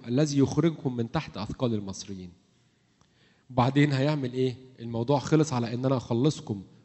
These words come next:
وتعرفوا؟ لا، ده في كمان أكتر. "أدخلكم إلى الأ-، إلى الأرض التي رفعت يدي أن أعطيها لإبراهيم وإسحاق ويعقوب". كمان هدخلكم الأرض.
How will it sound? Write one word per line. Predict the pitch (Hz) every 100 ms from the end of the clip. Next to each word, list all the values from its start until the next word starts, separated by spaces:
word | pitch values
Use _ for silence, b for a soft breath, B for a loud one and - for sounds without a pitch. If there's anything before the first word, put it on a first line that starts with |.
| -
وتعرفوا؟ | 113 104 139 170 226 190 -
لا، | 110 - _ _ _ -
ده | 107
في | - 147
كمان | 120 123 127 113 - _ _ _ _ _ _
أكتر. | 113 - 92 - b b b b -
"أدخلكم | 139 - 190 214 208 185 175 143
إلى | 135 127
الأ-، | - 151 -
إلى | 139
الأرض | 131 170 165
التي | 139 139
رفعت | - - 147 147
يدي | 139
أن | 127
أعطيها | 104 107 139
لإبراهيم | 117 110 107 123
وإسحاق | 110 - 123 113
ويعقوب". | 95 95 90 b b b -
كمان | 135 196
هدخلكم | 170 143 - 160 156 127
الأرض. | 117 123 101